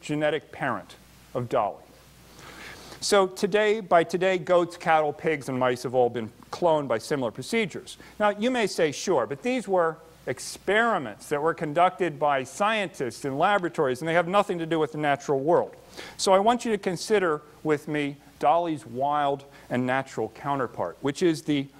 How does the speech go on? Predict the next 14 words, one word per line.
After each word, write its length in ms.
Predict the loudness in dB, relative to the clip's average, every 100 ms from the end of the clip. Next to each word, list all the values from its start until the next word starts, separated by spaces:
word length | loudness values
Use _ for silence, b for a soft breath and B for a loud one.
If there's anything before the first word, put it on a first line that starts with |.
| -4
Laredo 500 | -2 0 -2 -2 -4
striped 480 | -8 -4 -2 -2 0
whiptail. 640 | 2 2 0 4 4 2 -2 B B B
Uh, 220 | 6 6
this 200 | 6 0
is 120 | -6 -2
a 80 |
lizard 520 | 0 4 2 2 -4 -2
living 320 | -2 -2 -4
in 140 | -4
the 80 | -2
Rio 280 | 0 0 0
Grande 520 | -2 -2 -2 -2 -2
Valley 460 | 4 6 6 2